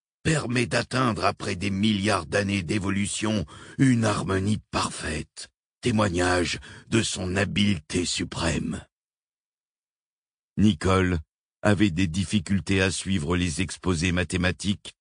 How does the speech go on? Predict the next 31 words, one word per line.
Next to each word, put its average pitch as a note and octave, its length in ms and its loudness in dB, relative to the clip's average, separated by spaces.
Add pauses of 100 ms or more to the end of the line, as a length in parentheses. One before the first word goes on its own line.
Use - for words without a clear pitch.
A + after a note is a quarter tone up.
(440)
mais C3 100 6
elle C3 180 4
saisit G#2+ 400 2
l'essentiel G2 680 0
des F2 140 0
schémas F2+ 340 0
que - 220 -6
Saint-Michel F2 720 0
esquissa F#2 600 0 (400)
sur A2+ 300 2
le G2 100 2
chevalet F2 480 0
du E2 140 -2
cabinet F2+ 460 0
de - 80 -16
travail. « - 640 -4 (1080)
Voulez-vous E3+ 440 2
dire G#2 360 2
que A2 140 0
Dieu G2 420 2
a E2+ 80 0
créé G#2 460 2
un F#2 180 -4
grand F#2+ 240 -2
nombre G#2 460 2
d'univers G2+ 760 0 (480)
dans C#3+ 220 0
des C3+ 220 2
conditions C3+ 840 -2
initiales D3+ 800 0
différentes C#3+ 880 0